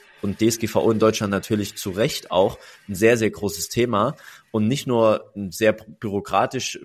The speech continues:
bü-, bürokratisches Thema. Man kann's auch von der Perspektive sehen, dass es ein Vorteil ist, weil wir halt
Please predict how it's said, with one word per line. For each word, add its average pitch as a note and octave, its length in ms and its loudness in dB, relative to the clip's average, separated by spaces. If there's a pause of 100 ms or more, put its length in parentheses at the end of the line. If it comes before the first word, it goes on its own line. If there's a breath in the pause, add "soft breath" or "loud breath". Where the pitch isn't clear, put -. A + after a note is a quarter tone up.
(100)
bü-, - 220 -14
bürokratisches G2+ 720 -4
Thema. G#2 200 0
Man G2 140 -4
kann's A2+ 240 -2
auch G2 80 -6
von G#2 140 -8
der G2+ 100 0
Perspektive G#2 560 -6
sehen, G2+ 180 -2
dass G2 160 -4
es - 140 -6
ein F#2 60 -10
Vorteil F#2 500 0
ist, - 220 -6
weil F2+ 160 -2
wir G#2+ 160 2
halt G#2 240 0